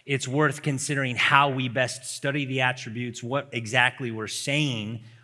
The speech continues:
when we talk about God's attributes. There are some important things to note there, but for now, just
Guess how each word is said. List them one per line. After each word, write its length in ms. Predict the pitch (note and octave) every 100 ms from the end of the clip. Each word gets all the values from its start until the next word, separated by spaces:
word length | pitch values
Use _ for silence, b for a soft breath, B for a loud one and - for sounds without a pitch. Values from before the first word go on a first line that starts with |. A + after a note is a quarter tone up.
| B
when 280 | A#2 B2 B2
we 160 | A#2+
talk 440 | - - C#3+ C#3+ C3
about 380 | G#2+ G#2+ G#2 - b b -
God's 320 | B2 G#2+ G2
attributes. 640 | G#2 F#2+ - F#2 G#2 A2+ -
There 180 | A2+
are 40 | A2
some 220 | - A2+
important 540 | A2 - C3+ A#2 A2+
things 440 | A#2 B2 A#2 A2 - b b b
to 120 | B2+
note 300 | A#2+ C3+ C3+
there, 200 | G#2+ A2
but 380 | A#2 B2 - B B B _ _
for 220 | - D#3
now, 320 | D#3+ F3 E3
just 240 | D3 D3+